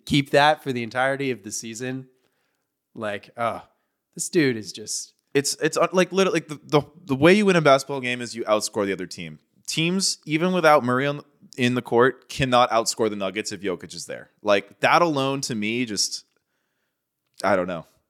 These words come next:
Speaker 1: Yeah.
Speaker 2: That's impact. <laughs> Like, that's
Speaker 1: He's
Speaker 2: the
Speaker 1: a great
Speaker 2: M V P.
Speaker 1: Also, screen assists. He's fourth in the league in screen assists. He's an amazing screener. It's like, it's like if, I don't know. He's like,
Speaker 2: <laughs>
Speaker 1: if, if Deion Sanders, like, prime Deion Sanders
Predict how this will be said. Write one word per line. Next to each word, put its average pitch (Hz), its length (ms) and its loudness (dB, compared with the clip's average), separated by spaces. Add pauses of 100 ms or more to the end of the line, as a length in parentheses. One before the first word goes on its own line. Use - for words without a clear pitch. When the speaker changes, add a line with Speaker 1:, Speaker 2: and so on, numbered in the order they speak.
(240)
Speaker 1:
Yeah. 120 180 6
Speaker 2:
That's 117 120 4
impact. 127 520 -2
<laughs> - 40 -10
Like, 147 200 2
that's 143 260 -2
Speaker 1:
He's 185 160 4
Speaker 2:
the 180 60 4
Speaker 1:
a 160 40 6
great 156 220 4
Speaker 2:
M 139 40 -2
V 151 200 0
P. 92 60 -6
Speaker 1:
Also, 226 300 4 (180)
screen 214 420 4
assists. 226 440 4
He's 254 180 0
fourth 208 440 6
in 196 100 -8
the 202 60 0
league 202 260 2
in 202 100 4
screen 202 300 0
assists. 202 420 2 (280)
He's 160 220 2
an 170 200 2
amazing 190 380 4
screener. 185 540 2
It's 170 140 -2
like, - 160 2 (360)
it's 214 160 4
like 277 180 4
if, 269 120 0 (680)
I 190 100 6
don't 254 140 6
know. 220 200 6
He's 160 220 -2
like, 185 300 0 (460)
Speaker 2:
<laughs> - 440 -20
Speaker 1:
if, 180 400 8
if 131 200 2
Deion 214 360 6
Sanders, 202 720 4 (340)
like, 170 200 4
prime 180 440 6
Deion 185 320 2
Sanders 170 600 4